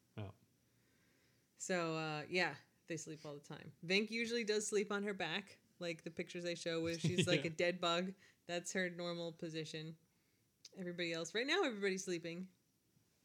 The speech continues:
Speaker 2: Venk, yeah, everybody's sleeping, mostly camped out on their sides.
Speaker 1: Last night, Jasmine had a dream where she was kind of woofing in her sleep. It's kinda
Speaker 2: Yeah,
Speaker 1: cute.
Speaker 2: they occasionally do have the, like, little kick and woof dreams, but not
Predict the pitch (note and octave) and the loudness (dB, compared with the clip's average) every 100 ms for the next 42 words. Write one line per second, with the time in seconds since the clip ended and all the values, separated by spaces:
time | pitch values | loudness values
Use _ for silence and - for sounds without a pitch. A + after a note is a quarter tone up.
0 | _ _ _ _ _ _ _ _ F3 F#3 | _ _ _ _ _ _ _ _ -2 -2
1 | G3 - _ _ F#3 G3+ - F#3 F#3+ F#3+ | -2 -10 _ _ 2 2 0 -4 -2 -2
2 | G3+ F#3+ F#3 F#3 F#3 F3+ _ F#3+ F#3+ F#3+ | -2 -2 -4 -4 -6 -8 _ -4 -2 -4
3 | F#3 F3+ F3 E3 D#3+ D#3 D3+ - - - | -4 -4 -2 -4 -6 -8 -10 -10 -12 -14
4 | - _ D3 C3+ C#3+ B2 A#2 A2 G#2+ G2+ | -20 _ -2 0 2 0 2 0 0 -2
5 | G2 G2 G2+ G2+ G2 F#2+ G2+ F#2 - - | -4 -4 -4 -4 -4 -6 -6 -8 -10 -12
6 | - F#2 F2 F#2+ G2+ G2+ A#2+ G#2+ G#2+ G2 | -10 -10 -12 -12 -10 -4 -4 -4 -4 -4
7 | G2 - G2+ G2 - _ _ - - - | -6 -6 -8 -8 -14 _ _ -20 -20 -10
8 | E3+ D4 D4+ F#3+ - _ D4+ D#4+ F#4+ F#4+ | -6 -2 -2 -2 -8 _ 0 2 6 6
9 | F#4 E4 D4 C#4 C#4 C4 A3 G#3+ G3+ F#3+ | 8 4 2 2 2 2 0 -2 0 -2
10 | F#3+ G#3 G3 F#3 - A3 G#3+ F#3+ F#3+ F#3+ | -4 -4 -4 -6 -6 -6 -4 -6 -4 -6
11 | F#3 - _ _ - F#3 F3+ F#3 F#3+ C#4 | -8 -16 _ _ -12 -10 -8 -8 -6 -4
12 | E4 F4 | -2 -4